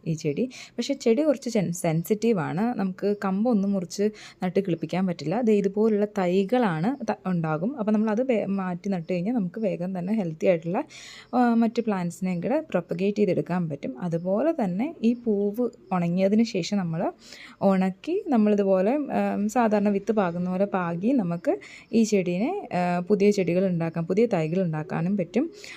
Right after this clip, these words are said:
ആ, മറ്റൊരു കാര്യം എന്ന് വെച്ച് കഴിഞ്ഞാൽ വളരെ ഭംഗിയുള്ള പൂവാണ്. ഒരു പൂ വന്നു കഴിഞ്ഞാൽ സാധാരണ പൂക്കൾ ഒന്നോ രണ്ടോ ദിവസത്തിനുള്ളിൽ കൊഴിഞ്ഞു പോവുമെങ്കിലും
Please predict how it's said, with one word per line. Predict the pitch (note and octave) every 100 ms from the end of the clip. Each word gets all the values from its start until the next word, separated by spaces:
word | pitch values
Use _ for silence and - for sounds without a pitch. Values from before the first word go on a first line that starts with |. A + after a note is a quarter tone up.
| -
ആ, | G3 G#3 G3+
മറ്റൊരു | G#3+ G#3+ - C4 C#4+ C#4+ B3+
കാര്യം | A#3
എന്ന് | A3 A#3
വെച്ച് | A#3
കഴിഞ്ഞാൽ | A3+ A3+ A#3+
വളരെ | G3 F3+ G3+ B3
ഭംഗിയുള്ള | F#3+ F3 G#3 B3 F#3
പൂവാണ്. | F#3+ F3+ E3+ F3
ഒരു | A3+
പൂ | - G#3+ A#3+
വന്നു | G#3+ G3+ A3+
കഴിഞ്ഞാൽ | G#3
സാധാരണ | A3 F#3+ F3 F#3+ A#3+
പൂക്കൾ | B3 G3+ G3+
ഒന്നോ | G#3+ F#3+ A3+
രണ്ടോ | G#3+ G#3+
ദിവസത്തിനുള്ളിൽ | G#3+ G3 G3+ G#3
കൊഴിഞ്ഞു | G#3+ F#3 G3
പോവുമെങ്കിലും | G#3+ F#3 F3 G3+